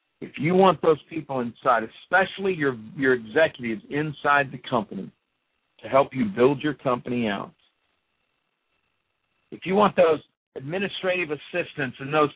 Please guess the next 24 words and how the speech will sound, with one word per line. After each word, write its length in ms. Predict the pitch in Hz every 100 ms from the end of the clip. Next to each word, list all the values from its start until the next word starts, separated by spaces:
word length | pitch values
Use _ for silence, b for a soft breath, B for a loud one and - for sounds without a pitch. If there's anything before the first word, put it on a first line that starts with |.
| -
tech 140 | 214 - -
support 320 | 160 - 160 -
people 280 | 160 147 147
and 100 | 139
those 120 | 139 -
customer 420 | 214 208 - 190 160
service 280 | 202 190 156 -
people, 360 | 151 110 - - _ _ _ _ _ -
then 200 | 143 151
you 140 | 226
need 260 | 269 247 165
to 80 | 160
do 160 | 160 151 -
two 140 | 254 -
things. 280 | 190 139 131
You 80 | 190
need 160 | 262
to 80 | 190
put 220 | 143 208
them 160 | - 190
into 260 | 185 156 160
a 120 | 139
really 280 | 165 233 202
good, 300 | 143 180